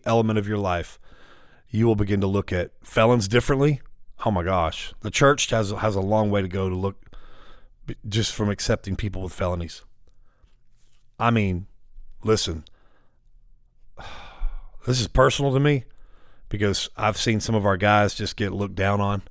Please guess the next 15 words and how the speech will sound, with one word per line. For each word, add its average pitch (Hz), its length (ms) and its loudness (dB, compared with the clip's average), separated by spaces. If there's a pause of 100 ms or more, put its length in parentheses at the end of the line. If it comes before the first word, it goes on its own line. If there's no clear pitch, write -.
(540)
I've 101 140 -10
seen 101 160 -6
some 107 140 -6
of 95 80 -6
our 92 100 0
guys 92 340 0
been 95 180 -6
called 90 240 -2
names, 95 520 -4 (1080)
and, 87 580 -4 (1000)
and 98 100 -6
it 87 140 -6
breaks 101 260 0
my 98 80 -2
heart. 110 320 0